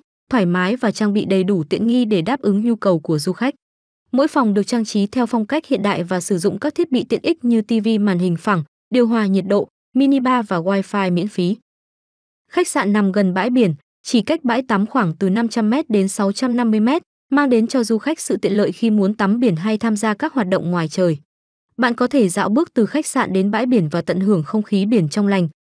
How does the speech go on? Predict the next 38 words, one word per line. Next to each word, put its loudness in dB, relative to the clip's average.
hoặc -2
thả -2
mình 0
trong 0
nước -2
biển 2
mát -4
lạnh. -2
Sự -2
gần 4
gũi 0
với 2
bãi 0
biển 2
cũng -2
tạo 0
điều 0
kiện -2
thuận -4
lợi 0
cho -4
việc -2
khám -4
phá 0
các -2
điểm 2
tham -2
quan 0
và 0
vui -2
chơi 2
giải -2
trí -2
ở -2
khu -2
vực -4
lân 0
cận. -4